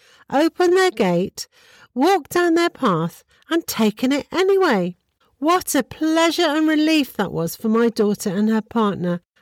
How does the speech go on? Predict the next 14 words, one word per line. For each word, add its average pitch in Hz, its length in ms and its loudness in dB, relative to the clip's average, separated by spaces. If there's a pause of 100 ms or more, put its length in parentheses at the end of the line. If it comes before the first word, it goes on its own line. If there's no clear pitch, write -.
and 233 140 0
how 233 180 0
wonderfully 294 760 0
generous 254 540 -2
of 175 140 -4
the 214 80 -2
recycling 262 760 0
man 165 300 -4 (300)
who 247 140 2
went 247 280 0
to 311 140 -4
that 311 220 -2
extra 202 400 -4
trouble. 175 520 -2